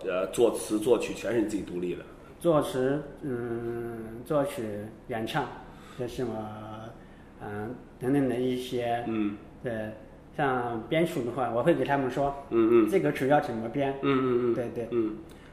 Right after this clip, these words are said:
Speaker 2: 嗯，要适合我怎样一个风格。
Speaker 1: 嗯，嗯。
Speaker 2: 对，对，就这样子，他们会按照我要求做编曲，
Speaker 1: 嗯。
Speaker 2: 做下来，
Speaker 1: 那，那
Speaker 2: 这样。
Speaker 1: 你对，呃，音乐的这种理解是从，就是你从小就是学音乐吗？还是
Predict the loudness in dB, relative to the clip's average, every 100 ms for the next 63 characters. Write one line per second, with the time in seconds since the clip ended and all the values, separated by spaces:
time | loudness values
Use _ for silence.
0 | -8 -4 2 4 4 4 4 4 4 2
1 | 0 0 0 2 2 2 0 -2 0 2
2 | 2 2 -2 -10 -8 -8 -6 -8 -10 -18
3 | -20 -6 -2 2 2 2 -2 0 2 2
4 | 2 2 4 2 4 2 2 -4 -4 0
5 | 2 4 4 2 0 -4 -10 -14 -16 -20
6 | -4 2 6 8 8 8 6 0 -6 -10
7 | 0 2 2 4 8 8 8 6 4 -4
8 | 2 4 4 4 6 8 6 4 0 2
9 | 0 -2 -2 -4 -6 -6 -2 0 0 -2
10 | -8 -6 -2 2 0 2 2 2 0 0
11 | -2 -4 -4 -6 4 4 6 4 4 2
12 | -2 -6 -4 -4 -4